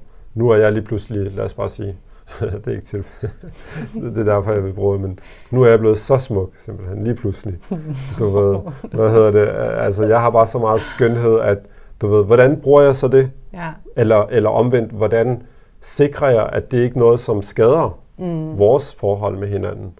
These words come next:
Speaker 2: Mm.
Speaker 1: Du ved, ikke?
Speaker 2: Ja.
Speaker 1: Øh, penge er, øh, et, også et godt
Speaker 2: Meget
Speaker 1: eksempel.
Speaker 2: konkret eksempel
Speaker 1: Ja,
Speaker 2: på
Speaker 1: men,
Speaker 2: det
Speaker 1: men
Speaker 2: her.
Speaker 1: fordi
Speaker 2: Ja.
Speaker 1: at, at penge er noget, vi kan dele, men
Speaker 2: Mm.
Speaker 1: min skønhed,
Speaker 2: Mm.
Speaker 1: du ved,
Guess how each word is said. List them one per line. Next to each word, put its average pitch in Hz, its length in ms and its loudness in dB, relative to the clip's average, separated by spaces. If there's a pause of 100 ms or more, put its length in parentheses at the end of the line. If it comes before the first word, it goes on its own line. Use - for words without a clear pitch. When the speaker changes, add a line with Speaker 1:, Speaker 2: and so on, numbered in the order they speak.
Speaker 2:
Mm. 170 160 -14
Speaker 1:
Du 113 60 -8 (120)
ved, 98 140 0
ikke? 113 160 -8 (280)
Speaker 2:
Ja. 180 120 -4
Speaker 1:
Øh, 101 60 0
penge 127 460 -2
er, 101 360 2 (500)
øh, 107 840 -6
et, - 120 -10 (240)
også 113 300 -6
et - 80 -4 (360)
godt 104 200 0
Speaker 2:
Meget 117 100 0
Speaker 1:
eksempel. - 280 -2
Speaker 2:
konkret - 280 -6
eksempel - 460 -10
Speaker 1:
Ja, 113 180 4
Speaker 2:
på 120 60 -4
Speaker 1:
men, 113 160 4
Speaker 2:
det 113 80 -6
Speaker 1:
men 113 100 2
Speaker 2:
her. - 80 -6
Speaker 1:
fordi 135 300 0
Speaker 2:
Ja. 117 140 -2
Speaker 1:
at, 110 60 -2 (420)
at 104 140 -8
penge 135 380 0
er 143 40 4
noget, 120 200 2
vi 113 60 -4
kan 107 220 -8
dele, 107 420 -2
men 104 140 0
Speaker 2:
Mm. 110 60 0
Speaker 1:
min 131 180 0
skønhed, 123 560 0 (480)
Speaker 2:
Mm. 170 400 -8
Speaker 1:
du 113 60 -2
ved, 104 240 4